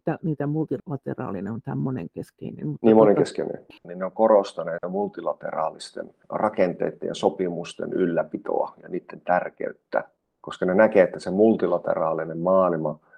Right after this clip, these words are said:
Speaker 2: on se alusta, minkä kautta he pystyy niinkö vipuaan prosesseja eteenpäin suhteessa Yhdysvaltoihin.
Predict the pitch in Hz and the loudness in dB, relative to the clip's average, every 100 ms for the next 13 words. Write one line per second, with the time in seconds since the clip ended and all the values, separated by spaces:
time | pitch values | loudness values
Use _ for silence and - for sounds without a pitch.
0 | _ _ _ 98 98 92 90 82 78 - | _ _ _ 6 6 4 2 0 -2 -6
1 | _ _ _ _ _ _ _ _ - 113 | _ _ _ _ _ _ _ _ 6 8
2 | 107 92 80 - - - _ _ - 92 | 8 4 2 -8 -12 -12 _ _ -4 -2
3 | 87 - 92 - - 85 78 90 - - | 0 4 4 4 -4 -6 0 0 0 -4
4 | 80 82 85 101 101 90 82 80 71 - | -4 -4 0 2 2 2 2 4 2 -2
5 | _ _ - - - 92 87 82 - - | _ _ -20 -6 0 2 2 0 0 0
6 | 85 82 80 - - - - - - - | 2 0 0 -2 -4 -6 -6 -6 -4 -4
7 | - - - - - | -6 -8 -8 -8 -16